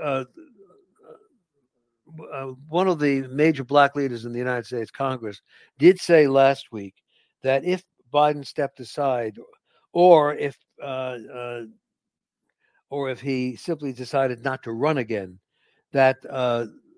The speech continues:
Kamala Harris would have to compete with a lot of other people. In other words, he was saying, eh, she, "We're not gonna demand that she be the nominee."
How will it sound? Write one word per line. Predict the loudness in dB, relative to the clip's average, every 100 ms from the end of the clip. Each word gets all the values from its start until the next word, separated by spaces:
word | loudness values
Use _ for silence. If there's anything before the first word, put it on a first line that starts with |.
| -20 -20 -12
Kamala | -2 0 2 0
Harris | 2 0 -2 -6
would | -8
have | -8 -8
to | -12
compete | -12 -8 -8
with | -10 -12
a | -8
lot | -6 -6
of | -6
other | -8 -6
people. | -6 -6 -10 _ -6
In | 2
other | 4 4
words, | 2 0
he | -2
was | 0
saying, | 4 4 4 0 _ -10
eh, | -10 -10 _
she, | -18 -18 -18 -10
"We're | -2 0
not | 2 0
gonna | 0 -4
demand | -2 -2 0 0 0
that | -4
she | -6
be | -6 -6
the | -6
nominee." | -8 -8 -8 -8 -10 -14